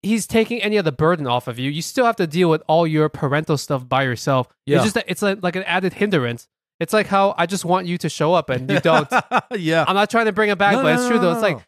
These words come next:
Speaker 1: you're becoming a
Speaker 2: But
Speaker 1: hindrance to this podcast.
Speaker 2: Right.
Speaker 1: In reality, if you just did your bare minimum, it's like your brother, right? If he just did his bare minimum,
Speaker 2: Yes.
Speaker 1: if he took your father to the hospital instead of the vet, then, you know, he's good to go, right?
Speaker 2: It just sucks because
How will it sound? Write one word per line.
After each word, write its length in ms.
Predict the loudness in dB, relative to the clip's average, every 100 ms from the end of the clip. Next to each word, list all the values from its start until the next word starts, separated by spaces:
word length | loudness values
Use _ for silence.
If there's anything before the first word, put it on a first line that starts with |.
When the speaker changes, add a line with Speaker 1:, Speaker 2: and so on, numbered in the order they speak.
| _
Speaker 1:
you're 140 | -2 0
becoming 400 | 0 0 -2 -2
a 40 |
Speaker 2:
But 60 | -4 0 0
Speaker 1:
hindrance 260 | 2 0 -2
to 60 |
this 120 | -4 -2
podcast. 560 | 0 0 0 -2 0
Speaker 2:
Right. 320 | 2 2 2 -4 _
Speaker 1:
In 180 | -4 -2
reality, 640 | 2 4 4 4 0 -2 -6 _ _
if 160 | -6 -4
you 80 |
just 240 | -2 -2 0
did 200 | -4 0
your 280 | 0 0 -2 _
bare 180 | 0 2
minimum, 360 | 2 2 0 -2
it's 100 | -2
like 80 | -2
your 80 | 0
brother, 200 | 2 2
right? 100 | 0
If 80 | -4
he 60 | -2
just 180 | -2
did 80 | 0
his 160 | 0 2
bare 180 | 2 2
minimum, 260 | 0 -2
Speaker 2:
Yes. 360 | -2 -2 -4 -10
Speaker 1:
if 60 | -8
he 80 |
took 240 | -2 -2 0
your 180 | 0 0
father 360 | 2 2 2
to 160 | -2 -2
the 100 | -2
hospital 400 | 0 -2 0 -2
instead 240 | -2 -2
of 100 | 0
the 80 | 0
vet, 300 | 2 2 0 -4 _ -2
then, 280 | -2 -2 -8
you 100 | -4
know, 60 | -2
he's 180 | 0 0
good 160 | 0 0
to 80 |
go, 180 | 2 2
right? 260 | 2 0 0
Speaker 2:
It 140 | 0
just 200 | 2 0
sucks 260 | 2 0 0
because 580 | -2 2 2 2 0